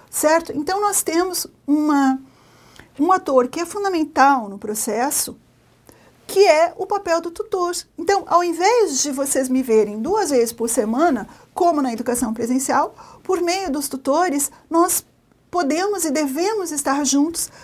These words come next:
praticamente todos os dias. Essa é uma mudança muito grande. Os tutores são os responsáveis por corrigir as atividades de vocês,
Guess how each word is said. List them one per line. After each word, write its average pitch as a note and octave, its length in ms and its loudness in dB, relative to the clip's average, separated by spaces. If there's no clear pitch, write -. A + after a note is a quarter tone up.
praticamente E4+ 840 2
todos B3 300 2
os E4 160 -6
dias. F#3 460 -8
Essa D4+ 260 0
é F#4+ 40 -2
uma F#4 160 -2
mudança D#4+ 440 -2
muito D#4 280 -4
grande. G3 360 -6
Os A#3 80 -8
tutores C4+ 460 2
são A3 240 -4
os E4+ 140 -2
responsáveis C4+ 760 0
por C#4 220 -12
corrigir B3+ 560 0
as A3 100 2
atividades G#3+ 720 -2
de A3 80 -8
vocês, C4 560 0